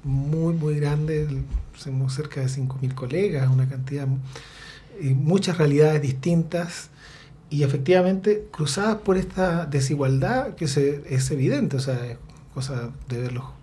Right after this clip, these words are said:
los ingresos en distintas facultades. Y la raíz de esto, obviamente, tiene que ver con algo que puede ser muy paradojal, o sea, cómo en una institución pública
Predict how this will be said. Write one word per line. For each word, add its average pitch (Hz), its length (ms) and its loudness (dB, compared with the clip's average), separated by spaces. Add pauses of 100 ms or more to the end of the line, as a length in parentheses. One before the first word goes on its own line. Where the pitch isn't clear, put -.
(400)
los 123 180 -4
ingresos 160 640 4
en 151 80 -2
distintas 147 380 -4
facultades. 160 540 -2 (720)
Y 165 220 2 (180)
la 160 140 4
raíz 208 340 0
de 208 100 6
esto, 214 520 2
obviamente, 170 680 2 (320)
tiene 175 320 4
que 165 120 4
ver 165 420 2
con 151 180 2
algo 165 300 0
que 156 320 -2
puede 156 180 2
ser 147 160 -2
muy 147 180 0
paradojal, 143 600 0
o 120 60 -4
sea, 127 240 -6
cómo 175 260 0
en 190 80 0
una 170 160 2
institución 147 560 -2
pública 160 840 0